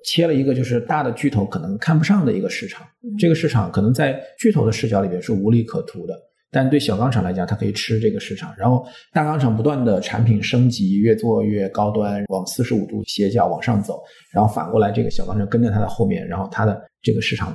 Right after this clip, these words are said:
Speaker 1: 也越来越大，直到最后钢厂发现它的那个市场可能无路可走了，然后反过来再回头一看，其实小钢厂已经拿走了很大的一块市场。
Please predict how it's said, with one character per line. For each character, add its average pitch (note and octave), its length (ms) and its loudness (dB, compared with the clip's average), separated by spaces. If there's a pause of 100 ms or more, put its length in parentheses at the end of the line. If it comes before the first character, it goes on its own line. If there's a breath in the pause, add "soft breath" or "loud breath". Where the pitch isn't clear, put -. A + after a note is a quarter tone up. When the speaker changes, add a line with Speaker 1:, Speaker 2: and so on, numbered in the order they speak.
(100)
Speaker 1:
也 F#2+ 100 -2
越 A2+ 160 4
来 G#2+ 100 4
越 G2+ 140 4
大， G#2 300 -4 (180 loud breath)
直 A#2 220 4
到 D3 180 2
最 B2 220 0
后 - 360 -4 (140)
钢 C3+ 160 0
厂 G#2 160 0
发 G#2+ 140 -2
现 G#2+ 280 -2 (160)
它 D#3+ 200 -2
的 D3+ 80 2
那 A#2 120 4
个 F#2 240 -4
市 - 200 0
场 F#2 200 -6
可 G2 120 2
能 G2+ 100 4 (100)
无 G#2+ 140 4
路 C3 140 6
可 - 180 0
走 F2+ 220 -2
了， G2 80 -4
然 F#2 120 -2
后 G#2 80 0
反 F2 200 -6
过 G2+ 80 -2
来 G2+ 80 0
再 A2+ 100 0
回 G#2+ 160 2
头 F#2+ 160 -2
一 F#2 60 -2
看， F#2+ 200 -4
其 - 160 -12
实 G2+ 120 -10
小 F#2+ 160 -8
钢 G#2 140 -2
厂 G#2 200 -6
已 - 20 -14
经 - 120 -8 (320 soft breath)
拿 F#2 160 2
走 F#2 160 -2
了 F2+ 80 -2
很 - 200 -6
大 A#2+ 140 0
的 G#2+ 80 -4
一 F#2 80 -6
块 - 180 -6 (260)
市 - 200 0
场。 - 240 -4